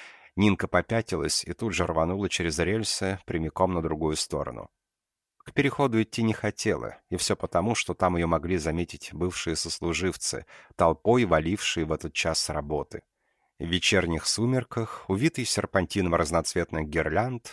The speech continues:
сказочно-пряничный беленький домик ресторана был виден издалека. По бокам две огромные, сверкающие огнями ёлки застыли праздничными стражниками.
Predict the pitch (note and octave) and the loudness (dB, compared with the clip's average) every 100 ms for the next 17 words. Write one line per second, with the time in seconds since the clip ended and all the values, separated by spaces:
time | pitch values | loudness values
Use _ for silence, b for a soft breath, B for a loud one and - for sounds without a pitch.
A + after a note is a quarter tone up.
0 | - - - D#3 B2+ B2 - G2 - F2+ | -8 -2 2 2 2 0 -2 -2 2 4
1 | F2 E2 - E2+ D#2+ F2 E2 - E2+ E2 | 4 2 0 -2 2 2 2 -2 -2 0
2 | D#2+ - D#2 - F#2 C3 C3 A2+ B B | -2 -4 -4 0 2 4 2 -2 B B
3 | F#2+ A#2+ A#2 F2 F#2+ F2+ E2 C#2+ D#2 D2+ | -2 0 2 2 2 2 2 0 -2 -4
4 | - C2 - _ _ _ _ - E2 D2+ | -2 -2 -2 _ _ _ _ -2 2 2
5 | - C3+ E2 - B B E2 D#2+ E2+ D#2+ | 4 4 4 -4 B B -8 2 2 4
6 | E2 G#2+ E2+ C#2+ C2 - F2+ - B2 A#2+ | 4 4 4 -2 -4 0 0 2 0 0
7 | - - F2+ D#2+ F2+ E2 D2 D2 F2+ B2+ | 0 2 2 2 2 2 0 -2 0 0
8 | A2+ - A2 B B - E2 E2+ - C3 | -2 -8 -8 B B -4 0 2 0 -4
9 | A#2+ G#2 F#2 F2+ D2 E2 - E2 D#2+ - | -4 -2 4 4 2 -2 -2 -2 -2 -2
10 | E2 D2+ D2 C#2+ - C2+ B1 | 0 -2 -4 -10 -10 -10 -14